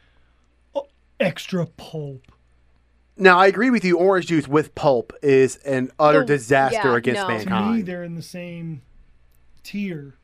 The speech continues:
Speaker 1: Crunchy peanut butter is an aberrance.
Speaker 2: At any rate,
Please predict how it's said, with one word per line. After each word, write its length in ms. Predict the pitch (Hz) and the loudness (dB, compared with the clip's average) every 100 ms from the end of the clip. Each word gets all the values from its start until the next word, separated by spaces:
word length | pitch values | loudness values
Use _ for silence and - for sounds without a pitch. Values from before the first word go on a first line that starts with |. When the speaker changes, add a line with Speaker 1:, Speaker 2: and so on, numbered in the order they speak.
| _ | _
Speaker 1:
Crunchy 340 | - 196 170 160 | -10 -10 -8 -12
peanut 300 | 190 185 156 | -10 -8 -8
butter 240 | 151 147 | -10 -12
is 120 | 139 | -12
an 80 | 151 | -12
aberrance. 760 | 151 151 143 131 135 131 - - _ _ _ _ _ _ - - | -12 -12 -14 -14 -16 -16 -18 -20 _ _ _ _ _ _ -18 -2
Speaker 2:
At 160 | 156 160 | 0 0
any 180 | 165 | 0
rate, 300 | 135 117 104 | 0 -2 -4